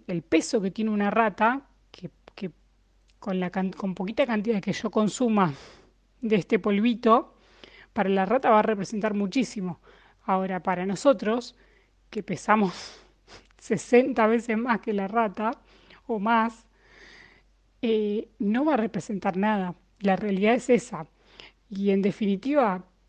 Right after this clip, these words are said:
prefiero que se coman los porotos o las legumbres antes que ese polvito. La realidad es que no tiene efectividad demostrada en seres humanos. Y no podemos extrapolar,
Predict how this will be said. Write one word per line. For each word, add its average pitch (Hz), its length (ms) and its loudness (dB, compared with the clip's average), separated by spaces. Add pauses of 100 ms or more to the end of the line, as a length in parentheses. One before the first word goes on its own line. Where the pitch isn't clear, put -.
prefiero 226 500 4
que 202 240 -2
se 226 200 -8
coman 233 380 0
los 156 140 -2
porotos 208 640 2
o 247 60 -2
las 190 220 0
legumbres 196 680 2
antes 202 320 -4
que 202 220 -6
ese 220 200 -4
polvito. 190 480 -4
La 185 140 -2
realidad 190 300 0
es 214 80 -8
que 247 120 -4
no 240 280 -2
tiene 269 260 -2
efectividad 214 520 -2
demostrada 220 720 0
en 208 140 -6
seres 226 300 0
humanos. 190 500 -2 (1400)
Y 208 200 -2
no 214 280 2
podemos 247 440 6
extrapolar, 202 840 -2